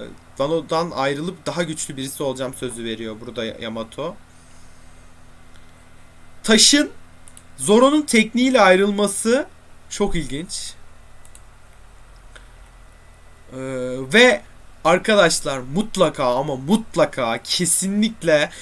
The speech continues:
bakın gördüğüm en iyi çizimlerden birisi Kaido versus Yamato, o Thunder Bagualar çarpışıyor ya,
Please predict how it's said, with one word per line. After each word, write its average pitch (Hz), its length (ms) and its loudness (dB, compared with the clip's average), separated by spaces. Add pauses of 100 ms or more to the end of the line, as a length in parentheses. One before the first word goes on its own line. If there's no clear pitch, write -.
(220)
bakın 190 300 -2
gördüğüm 185 440 4
en 208 140 2
iyi 233 140 0
çizimlerden 185 800 2
birisi 170 600 -2 (760)
Kaido 214 680 6
versus 202 500 0
Yamato, 175 640 0
o 180 340 6 (140)
Thunder 196 460 2
Bagualar 196 580 4
çarpışıyor 190 800 4
ya, 123 380 2